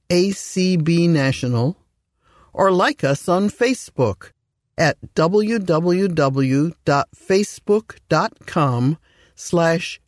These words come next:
American Council of the Blind Official. Copyright twenty sixteen, American Council of the Blind. Eric Bridges, Executive Director. Sharon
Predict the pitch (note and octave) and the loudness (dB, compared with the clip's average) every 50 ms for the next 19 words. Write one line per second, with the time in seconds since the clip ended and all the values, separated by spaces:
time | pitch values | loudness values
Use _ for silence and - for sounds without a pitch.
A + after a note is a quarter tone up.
0 | _ _ - - D3 C#3+ C#3 C#3+ D#3+ F#3+ G3+ G#3+ G#3+ - A#3 G#3+ A3 A3 A3+ A3 | _ _ 0 2 4 4 4 4 2 2 2 0 -2 -2 -4 -2 -2 -2 -4 -6
1 | - - - E3 F3 D#3+ - - F#3 F#3+ G3 - - - E3 D#3 D3 C#3+ C3+ D3 | -6 -2 0 0 0 -2 -2 -2 -2 -2 -2 -4 -2 -2 -2 0 0 0 -2 -2
2 | C#3 C#3 D3+ D3 D3+ D3+ D#3 E3 F3 F3 F3+ F#3+ F#3 - - _ _ - F3 F3 | -2 0 0 0 2 2 2 2 0 0 -2 -4 -4 -8 -14 _ _ -2 -2 -2
3 | E3 - F3 D#3+ - - B2 A2 G2+ D2+ _ _ _ _ _ _ _ _ _ _ | -2 -2 -2 -2 -2 -2 -4 -4 -4 -6 _ _ _ _ _ _ _ _ _ _
4 | _ _ _ _ _ _ _ _ _ _ _ _ _ _ _ _ _ _ _ _ | _ _ _ _ _ _ _ _ _ _ _ _ _ _ _ _ _ _ _ _
5 | - - A3+ A#3 - - A#3+ A3+ G#3+ G3+ G3+ G#3 G#3+ - _ _ - - - E3 | -6 -4 -4 -2 -2 -2 -2 0 2 2 2 0 -2 -4 _ _ -12 -4 -2 -2
6 | E3+ E3 - F#3 F#3 - - - F3 - - - - - C#3+ C#3 C3+ C3+ C3+ C#3 | 0 0 -2 -4 -4 -4 -2 -2 -2 -2 -4 -10 -4 0 2 2 4 4 2 2
7 | D#3+ F3 - _ _ - - D3 C3+ C3 C3 D3+ F3+ G3 F#3+ - A#3 G3+ G#3 G#3+ | 0 -2 -6 _ _ -2 0 2 2 4 4 2 0 0 -2 -2 -2 -2 -2 -2
8 | G3+ - - D#3+ D3+ D#3 - - E3 D#3+ D#3 - - D3 C#3 C#3 C#3+ D3+ D3+ D#3 | -4 -2 -2 0 0 0 0 0 -2 -2 -2 -2 -2 -2 0 0 0 -2 0 0
9 | D3+ C#3+ C3+ B2 A2+ G#2+ G#2+ G#2+ G2+ F2+ - _ _ _ _ _ _ _ _ _ | 0 2 2 0 -2 -2 -4 -4 -6 -8 -10 _ _ _ _ _ _ _ _ _
10 | _ - - E3 - F3 A#3 A#3 _ _ - D3+ D3 C#3 B2 C3+ C#3 D3 F3+ G#3+ | _ -2 0 2 2 2 0 -2 _ _ 0 0 0 2 2 0 0 0 0 -2
11 | - - - _ _ - - F#3 F3+ D#3 - D3+ C3+ - - D3 C#3 C#3 D3 E3 | -6 -14 -20 _ _ -6 -4 -4 -4 -2 -2 -2 -2 0 0 0 0 2 0 0
12 | - - - F3+ F3 F#3+ G3 G#3 _ - - A#2 G2 E2+ F2 - _ _ _ _ | -2 -4 -4 -2 0 0 0 -2 _ -6 -4 -4 -2 -4 -6 -8 _ _ _ _
13 | _ _ _ _ _ _ _ _ _ _ _ - - - D#3+ D3+ D#3 D#3 E3 F#3 | _ _ _ _ _ _ _ _ _ _ _ -8 -4 -2 0 2 2 4 2 2
14 | G3 G3+ G3+ | 0 -2 -4